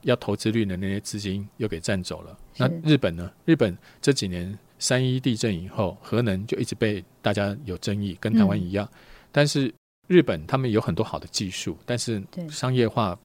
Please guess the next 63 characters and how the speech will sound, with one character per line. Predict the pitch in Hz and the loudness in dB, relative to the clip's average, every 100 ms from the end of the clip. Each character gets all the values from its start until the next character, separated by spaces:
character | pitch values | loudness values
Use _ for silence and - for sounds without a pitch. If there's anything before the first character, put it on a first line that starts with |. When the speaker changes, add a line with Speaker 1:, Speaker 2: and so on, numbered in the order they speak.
| _ _ | _ _
Speaker 1:
开 | - 113 | -4 0
发 | 117 113 - | 0 -2 -4
也 | 82 - | -12 -6
慢 | 107 92 | -4 -2
了 | |
一 | 92 | -4
些， | 87 - 85 - - | -4 -4 -6 -10 -6
Speaker 2:
嗯。 | 202 | 0
Speaker 1:
所 | 170 | 0
以 | |
还 | 92 - | 0 0
是 | 117 135 | 0 0
高 | 123 113 | 2 2
度 | 113 | 2
依 | 101 101 | 0 0
赖 | 90 | -2
进 | - 101 | -4 -6
口 | 92 | -6
的 | 85 90 - _ - | -10 -12 -16 _ -6
传 | 95 | -2
统 | 104 87 | -2 -2
能 | 85 | -6
源。 | 87 80 | -10 -10
所 | 90 170 | 0 2
以 | |
你 | 139 | 2
刚 | 131 | 0
刚 | 131 | -2
看 | 131 104 | -2 0
到 | 107 85 - - - - | 0 -2 -6 -20 -20 -10
美、 | - 101 85 - - | -2 -2 -2 -8 2
欧、 | 127 127 131 - - | 4 6 2 -4 0
中、 | 131 123 135 - | 2 2 -2 0
日 | 151 123 80 | 4 4 2
这 | - 107 | 0 0
些 | 107 | 0
国 | - 85 | -4 -6
家， | - 95 92 - - - - | -6 -6 -8 -16 -20 -14 2
在 | 196 170 - - - | 4 4 0 -20 -4
能 | 120 | 2
源 | 131 123 | 4 4
政 | 127 127 | 4 4
策 | 110 120 | 4 2
跟 | 101 113 123 - - - _ _ - | 4 -2 -4 -10 -20 -20 _ _ -2
节 | 117 | 2
能 | 120 | 2
减 | 127 85 | 2 2
碳 | 107 | 2
的 | 101 | 0
目 | 104 | 0
标 | 95 92 | 0 0
上， | - 101 80 | 0 -2 -2
其 | - | -2
实 | 98 107 - - - | 0 0 -4 -10 -4
他 | 127 | 0
们 | 113 | 2
现 | 127 | 2
在 | 110 | 2
都 | 107 | 0
很 | - | -2
难 | 82 80 | -8 -6
兼 | - 90 | -4 -4
顾。 | 92 87 | -4 -8